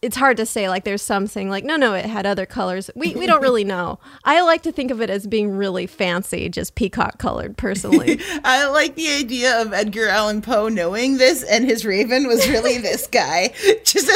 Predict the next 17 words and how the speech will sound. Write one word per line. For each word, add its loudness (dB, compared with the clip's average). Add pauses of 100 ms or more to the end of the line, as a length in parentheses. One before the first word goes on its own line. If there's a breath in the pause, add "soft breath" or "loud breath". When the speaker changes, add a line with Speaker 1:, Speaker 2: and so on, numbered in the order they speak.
Speaker 2:
a 2
big-ass 2
dinosaur. 2
Nevermore. 4 (280)
<laughs> -8
Speaker 1:
Quoth 4
the -2
raven. 2 (120)
Rah! 6
<laughs> -2 (2750 loud breath)
Speaker 2:
It -4
makes 4
the 4
story 2
much 2
more 2
fascinating. 2